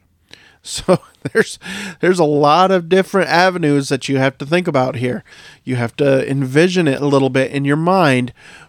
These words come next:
when you're, when you're looking at adding something like a huge leaf cleanup setup. I've thought about a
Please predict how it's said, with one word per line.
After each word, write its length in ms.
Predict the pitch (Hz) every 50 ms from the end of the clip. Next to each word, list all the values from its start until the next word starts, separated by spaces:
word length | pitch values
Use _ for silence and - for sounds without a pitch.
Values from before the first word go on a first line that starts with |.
| _ -
when 200 | - 135 135 131
you're, 400 | 131 127 131 131 131 127 127 -
when 180 | - 143 127 127
you're 160 | 120 120 117
looking 500 | 117 120 131 151 - - 165 156 156 -
at 220 | - 139 127 - -
adding 420 | 156 135 139 143 147 143 139 139
something 640 | 127 - - 127 123 120 - 131 127 127 127 127 123
like 200 | 131 123 117 -
a 100 | 123 117
huge 500 | 107 - - 131 135 135 135 127 120 -
leaf 480 | 123 120 139 151 160 - - - - - _ -
cleanup 460 | - - 147 143 135 127 123 - -
setup. 540 | - - - 123 113 110 - - _ _ _ _ _ _ _ _ _ _ _ _ _ _ _ _ _ _ _ _ _ _ _ - - _ _ - _ -
I've 200 | 135 143 156 -
thought 220 | - 165 147 143
about 260 | 135 139 131 127 - -
a 220 | - 143 120 -